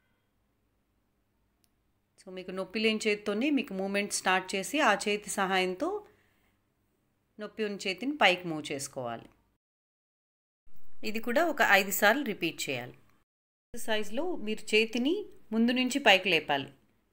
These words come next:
ఇంతకుముందు చూసిన ఎక్సర్‌సైజ్‌లో పక్క నుంచి చేసాము, ఇప్పుడు ముందు నుంచి. So నొప్పి ఉన్న చేయి ఎప్పుడు ఒక స్టార్టింగ్‌లో పెట్టుకోవాలి. నొప్పి లేని చేత్తో ఈ చేతిని మెల్లగా పైకి లేపాలి.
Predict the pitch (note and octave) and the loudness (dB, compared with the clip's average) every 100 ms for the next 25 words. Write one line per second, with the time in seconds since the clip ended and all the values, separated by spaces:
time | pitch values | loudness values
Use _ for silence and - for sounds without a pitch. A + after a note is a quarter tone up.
0 | - G3+ A3 A3 A3+ A#3+ A3+ A3 G3+ - | -18 -14 -8 -6 -6 -6 -4 -4 -2 0
1 | G#3+ G#3 A#3 G#3+ - A3 G#3+ G#3 F3+ F3 | 0 0 0 0 2 2 0 -2 -4 -4
2 | F3 F3+ E4+ C#4+ G3+ G3 F#3+ F3+ E3 D3 | -4 -2 -2 -2 -2 -2 0 0 -2 -4
3 | - - - _ _ _ _ _ _ _ | -10 -14 -20 _ _ _ _ _ _ _
4 | - - G3 G3+ G3 A#3 A3+ A3+ A3 G#3 | -20 -10 -8 -6 0 0 2 2 2 2
5 | G#3+ A#3+ A3+ G3+ F#3+ F#3+ F3+ - - - | 0 2 0 2 2 4 2 -4 -18 -20
6 | - - G3 F#3+ G#3 G#3 G3+ F#3 - F#3 | -20 2 4 4 0 -2 0 -2 0 0
7 | F3+ A#3+ D4 - A#3 A3 G#3+ G#3 G#3 - | 2 0 0 0 2 2 2 2 0 -2
8 | E4 G#4 - - G#3+ G#3+ G#3 G#3+ G#3+ G3+ | -4 -4 -6 -12 -12 -2 -2 0 0 0
9 | G3 G#3+ G#3 E3 D#3+ C#3+ C#3 B2+ | 0 2 4 4 2 -2 -2 -4